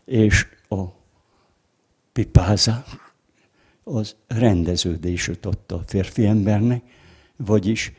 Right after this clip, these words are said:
szűzzé rendezte karácsony titokzatos éjszakájára a pipázó embereket. <clears throat> Elek bátyám is, meg öregapám is elővette pipazacskóját, aztán odaadták egymásnak.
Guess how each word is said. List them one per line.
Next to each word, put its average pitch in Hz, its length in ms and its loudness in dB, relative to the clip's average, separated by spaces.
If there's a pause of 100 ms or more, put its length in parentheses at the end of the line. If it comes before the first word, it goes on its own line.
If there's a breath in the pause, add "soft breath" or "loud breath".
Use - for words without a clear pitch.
(180 soft breath)
szűzzé 95 640 0
rendezte 92 640 0
karácsony 87 600 -4
titokzatos 98 720 -6
éjszakájára 98 1000 -2 (420 soft breath)
a 98 180 -6
pipázó 98 960 -6 (260)
embereket. - 1000 -6 (1040 loud breath)
<clears throat> 147 360 6 (240 loud breath)
Elek 135 320 0
bátyám 107 560 0
is, - 180 -6
meg 117 200 -4 (520 soft breath)
öregapám 98 680 0
is 113 140 -6
elővette 87 640 -2
pipazacskóját, 143 1080 -4
aztán 139 420 -4 (260 soft breath)
odaadták 101 600 -2
egymásnak. - 800 -6